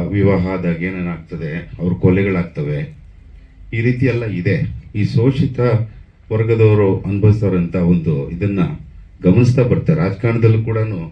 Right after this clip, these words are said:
ಇಡೀ ಕರ್ನಾಟಕ ರಾಜ್ಯ ಪ್ರವಾಸ ಮಾಡಿದ್ದಾರೆ ಅವರು. ಈ ಹಳ್ಳಿಗಾಡಿನಲ್ಲಿ ಇವತ್ತು ಈ, ಈ ಕೇರಿಗಳಲ್ಲೆಲ್ಲ ಜನ ವಾಸ ಮಾಡೋದನ್ನೆಲ್ಲ ಅವ್ರು ಗಮನಿಸಿದ್ದಾರೆ.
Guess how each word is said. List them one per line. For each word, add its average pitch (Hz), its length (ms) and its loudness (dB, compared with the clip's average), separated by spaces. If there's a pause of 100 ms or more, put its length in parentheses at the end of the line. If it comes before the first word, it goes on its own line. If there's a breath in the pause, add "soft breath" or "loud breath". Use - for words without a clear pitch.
(520 soft breath)
ಇಡೀ 110 220 2
ಕರ್ನಾಟಕ 110 440 0
ರಾಜ್ಯ 107 300 2
ಪ್ರವಾಸ 104 440 2
ಮಾಡಿದ್ದಾರೆ 85 400 -4
ಅವರು. - 260 -16 (380 soft breath)
ಈ 104 40 -2
ಹಳ್ಳಿಗಾಡಿನಲ್ಲಿ 101 840 -2
ಇವತ್ತು 92 400 -2
ಈ, 90 340 -2 (640)
ಈ 98 60 -4
ಕೇರಿಗಳಲ್ಲೆಲ್ಲ 98 760 0
ಜನ 92 200 -6
ವಾಸ 92 320 -4
ಮಾಡೋದನ್ನೆಲ್ಲ 92 540 -4
ಅವ್ರು 90 140 -2
ಗಮನಿಸಿದ್ದಾರೆ. 110 580 -4